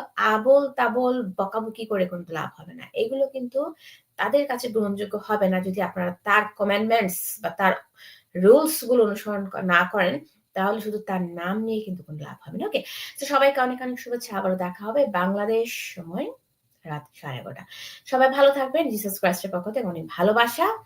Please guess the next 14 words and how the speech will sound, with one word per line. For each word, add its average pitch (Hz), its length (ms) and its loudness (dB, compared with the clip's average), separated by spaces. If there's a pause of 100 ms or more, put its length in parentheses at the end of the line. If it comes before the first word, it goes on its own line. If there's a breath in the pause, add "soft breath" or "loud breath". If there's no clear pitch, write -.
(160)
এবং 208 360 -4 (280)
শুভেচ্ছা - 500 -6
রইল। 139 180 -4 (480 loud breath)
দেখা 247 200 2
হবে 247 120 2
একটু 240 140 -4
পরে। - 240 -4 (220)
শবে 233 320 4
কদর 214 220 4
নিয়ে 190 160 2
লাইভটা - 280 -2
করছি। - 400 -14 (100)
ওকে? 269 160 -12
অলরাইট, - 340 -14